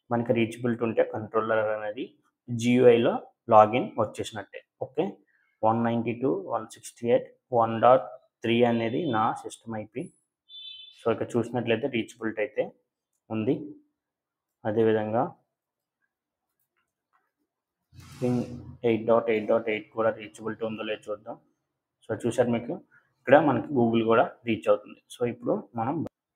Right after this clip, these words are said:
so, బ్రౌజర్‌లోకి అయితే వచ్చేసాం. వన్ నైంటీ టూ డాట్ వన్ సిక్స్టీ ఎయిట్ డాట్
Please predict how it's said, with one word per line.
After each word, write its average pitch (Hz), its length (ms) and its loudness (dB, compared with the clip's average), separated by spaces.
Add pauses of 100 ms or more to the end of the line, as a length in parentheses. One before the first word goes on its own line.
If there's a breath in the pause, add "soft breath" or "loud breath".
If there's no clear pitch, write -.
(500)
so, 135 80 10 (120)
బ్రౌజర్‌లోకి 127 520 10
అయితే 113 240 2
వచ్చేసాం. 120 400 -14 (1500)
వన్ 123 120 6 (120)
నైంటీ 123 360 2
టూ 120 80 0 (160)
డాట్ 131 260 0 (300)
వన్ 113 140 -2 (140)
సిక్స్టీ - 340 -20 (120)
ఎయిట్ 104 240 -6
డాట్ 135 220 -6